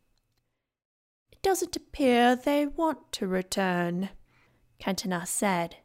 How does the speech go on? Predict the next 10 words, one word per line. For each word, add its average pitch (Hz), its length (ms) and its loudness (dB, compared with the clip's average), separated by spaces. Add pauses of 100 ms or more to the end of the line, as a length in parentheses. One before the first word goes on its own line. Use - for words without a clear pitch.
(200)
tactfully. 180 800 -6 (880)
"Most 233 460 0
are 190 100 2
well 190 220 2
enough 220 320 2
to 254 100 -4
walk 285 420 -2
out 190 140 0
of 180 140 -6
here. 180 400 -6